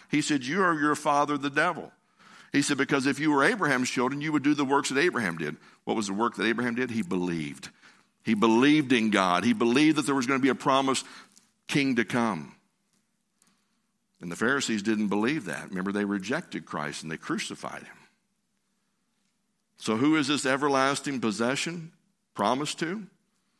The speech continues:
I think first and foremost, we need to understand what Paul says in Galatians three sixteen,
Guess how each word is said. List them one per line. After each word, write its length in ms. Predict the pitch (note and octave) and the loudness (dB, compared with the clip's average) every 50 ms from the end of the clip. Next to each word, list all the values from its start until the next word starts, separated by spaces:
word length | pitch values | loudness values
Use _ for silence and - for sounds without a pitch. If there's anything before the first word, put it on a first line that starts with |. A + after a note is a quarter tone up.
| _ _ _ _ _ _ _ _ _ _ | _ _ _ _ _ _ _ _ _ _
I 60 | - G#2 | -6 -6
think 120 | A2 A2 | -6 -4
first 320 | - - B2 B2+ B2 - | -2 0 0 0 0 -2
and 120 | A#2 G#2 F#2+ | -6 -8 -6
foremost, 440 | - B2 C#3 B2+ G#2 F#2+ F#2+ - - | -6 -4 -4 -2 -2 -4 -4 -4 -4
we 60 | G2+ | -4
need 140 | G2+ G#2 G2+ | -2 -2 -2
to 60 | G#2 | -2
understand 340 | G2+ F#2 - - G#2 F#2+ F#2 | -4 -4 -4 -6 -6 -6 -6
what 120 | F2 - | -8 -8
Paul 280 | - - B2+ C3+ B2+ A2+ | -8 -8 -6 -6 -6 -6
says 260 | - G2+ F2+ F2 F#2 | -6 -6 -6 -6 -8
in 80 | F2 | -10
Galatians 440 | F2 F2 F#2+ F#2+ F#2+ - - F2 E2+ | -6 -4 -4 -2 -2 -4 -8 -10 -12
three 200 | - - A2 G#2 | -10 -8 -6 -6
sixteen, 640 | F#2+ - - F#2+ F2 - - - A2+ G#2 F#2 E2+ E2 | -6 -6 -6 -6 -6 -8 -10 -8 -8 -8 -8 -10 -12